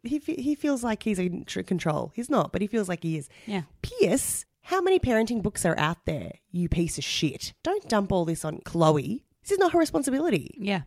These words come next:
Speaker 1: Five seconds on Google, F S O G. I don't have time for your mediocrity right now.
Speaker 2: Plus, he's got so much money. Get a, get, you know, Doctor Phil on the dialer.
Speaker 1: And on the dry toast settings, uh, I think we've got a light rye.
Speaker 2: <laughs>
Speaker 1: That's what I detected.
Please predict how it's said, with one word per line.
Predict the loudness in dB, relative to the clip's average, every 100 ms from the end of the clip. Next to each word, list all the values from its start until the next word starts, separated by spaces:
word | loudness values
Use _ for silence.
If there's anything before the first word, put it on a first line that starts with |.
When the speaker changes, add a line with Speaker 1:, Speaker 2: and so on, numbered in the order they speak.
| _ _ _ 0
Speaker 1:
Five | 2 2
seconds | 2 4 6
on | 6
Google, | 10 10 10 8 6
F | 2 2
S | 0 0 0
O | 0
G. | 2 2 2 0 -6 _ -2
I |
don't | 2
have | 2
time | 0 -2
for | 0
your | 2 2
mediocrity | 2 2 0 -4 -4 -4 -4
right | -6 -8
now. | -10 -12 -16 _ -4
Speaker 2:
Plus, | 0 0
he's | 0 -4
got | -4 -2
so | 0
much | 0 0
money. | -2 0 -2 -4 -12 _ 2
Get | 4 6
a, | 2 0 -6 _ -2
get, | -2 -2 _ -12
you | -4
know, | 0 0
Doctor | -2 -4 -2
Phil | 0 2
on | 2
the | 2
dialer. | 0 0 0 -2 -2 -6 -4
Speaker 1:
And | 0
on | 4
the | 4
dry | 6 6 6
toast | 6 6 6 0 -6 -4
settings, | 2 4 4 4 2 -4 -4
uh, | 2 4 6 6 4
I | 2 -6 _ -6
think | 2 4
we've | 6
got | 4
a | 2
light | 4 2 4
rye. | 6 6 6 0 -8 -14 _
Speaker 2:
<laughs> | _ -2
Speaker 1:
That's | 0 2 2 0 0 -4 -4 -8 -4
what | -4
I | -2
detected. | -4 -6 -8 -8